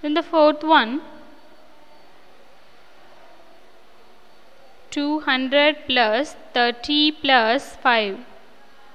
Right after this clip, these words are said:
Two hundred plus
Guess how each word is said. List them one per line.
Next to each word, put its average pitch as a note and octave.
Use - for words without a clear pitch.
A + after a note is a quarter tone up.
Two D#4
hundred C4
plus A#3+